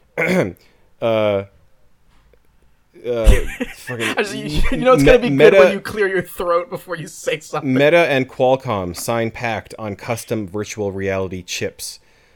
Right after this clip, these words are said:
Speaker 1: Microsoft confirms new Xbox Game Pass Friends and Family plan. Uh,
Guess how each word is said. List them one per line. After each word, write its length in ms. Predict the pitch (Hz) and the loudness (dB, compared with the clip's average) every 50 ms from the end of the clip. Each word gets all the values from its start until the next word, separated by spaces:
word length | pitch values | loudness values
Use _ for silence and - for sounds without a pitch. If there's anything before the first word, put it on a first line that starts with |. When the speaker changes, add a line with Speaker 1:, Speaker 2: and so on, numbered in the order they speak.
| _ _ - | _ _ -8
Speaker 1:
Microsoft 560 | - 113 127 139 - 147 143 - 143 127 - | -4 -2 -2 -2 -2 -4 -2 -2 -2 -2 -2
confirms 640 | - - 123 110 - - 120 113 110 104 98 92 85 | -4 -8 -8 -6 -4 -2 0 0 0 -2 -4 -6 -6
new 220 | 98 101 107 110 113 | -6 -6 -4 -4 -6
Xbox 580 | - - 113 - - - 117 110 107 - - | -6 -8 -12 -10 -6 -6 -4 -4 -6 -8 -12
Game 280 | - - 113 113 113 110 | -8 -6 -6 -4 -6 -6
Pass 400 | - - - 110 107 107 - - | -8 -10 -8 -8 -8 -8 -10 -14
Friends 360 | - - 120 110 113 110 - | -14 -10 -8 -6 -6 -6 -6
and 140 | 107 98 - | -8 -10 -8
Family 400 | - 113 113 123 120 104 95 87 | -6 -4 -4 -4 -4 -4 -8 -10
plan. 480 | - - - 87 85 76 62 58 - - _ _ _ _ _ _ _ _ _ - | -12 -14 -16 -16 -14 -16 -16 -18 -20 -20 _ _ _ _ _ _ _ _ _ -14
Uh, 340 | - 98 95 95 95 92 | -10 -6 -6 -6 -6 -6